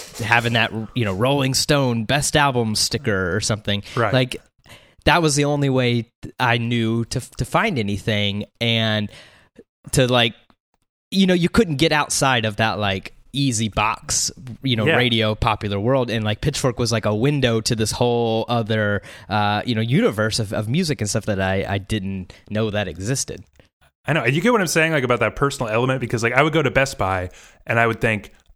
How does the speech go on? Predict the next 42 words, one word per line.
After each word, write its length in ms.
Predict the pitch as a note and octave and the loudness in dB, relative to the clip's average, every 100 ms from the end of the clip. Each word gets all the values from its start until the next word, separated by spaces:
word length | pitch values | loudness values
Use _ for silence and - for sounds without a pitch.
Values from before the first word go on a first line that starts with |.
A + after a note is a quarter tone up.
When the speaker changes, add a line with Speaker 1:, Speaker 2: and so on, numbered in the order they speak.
| - | 2
Speaker 2:
"I'll 220 | B2+ C3+ | 4 4
never 540 | A#2+ B2+ A2+ G2+ G2 - _ - | 4 2 2 0 -2 -10 _ -4
make 240 | G#2+ G#2+ | -2 -2
something 640 | - G2+ - F#2 F2+ F2 - _ | -4 -4 -6 -8 -8 -12 -16 _
that 320 | A2 G2 - _ - | -4 -4 -6 _ -10
is 160 | G2+ | -10
pressed 360 | - B2+ A2+ - | -4 -2 -2 -2
on 100 | G#2+ | -2
a 60 | G2 | -2
C 220 | - G#2 | -4 -4
D 180 | G2+ G2 | -4 -4
here 200 | F#2+ A2 | -2 -2
in 120 | F#2 | -2
Best 260 | F2+ G2+ - | -4 -6 0
Buy." 80 | A3+ D#3+ | 2 2
Speaker 1:
Oh, 60 | A#2 | 2
no, 160 | D#3+ | 0
Speaker 2:
You 60 | B2 | 0
know, 60 | |
Speaker 1:
yeah, 120 | C3 B2+ | 2 0
Speaker 2:
like, 60 | G2+ | 0
Speaker 1:
exactly. 300 | - A#2+ C3 | 0 2 2
Speaker 2:
that's 120 | C#3+ | 2
inaccessible. 720 | D3+ D3 B2+ - A#2+ - G2 G2 | 2 0 2 2 0 0 -4 2
I'll 200 | B2 C#3+ | 4 4
Speaker 1:
Yeah. 60 | |
Speaker 2:
never 200 | E3 F3+ | 4 2
be 420 | C#3+ D3 C#3+ B2+ - - | 2 2 4 2 -2 -4
Speaker 1:
Mm. 120 | A#2 | 2
Speaker 2:
Robert 380 | B2 B2 A2+ - | 4 4 0 -2
Plant, 340 | A#2 G2 F#2 - - | -4 -4 -6 -14 -8
never 380 | B2+ B2+ B2+ B2 | -2 2 2 2
in 60 | A#2 | 2
my 100 | G#2 | 0
Speaker 1:
Mm-hmm. 100 | G2 | 0
Speaker 2:
life, 300 | F#2 E2 - | -4 -6 -6
you 60 | |
know, 180 | G2 G2+ - - - | -4 -4 -6 -14 0
but 100 | A2+ | 4
I 80 | C#3 | 4
could 220 | D#3+ B2 | 2 0
be, 520 | B2 F#3 C3+ G2+ G#2+ | 0 2 2 0 -4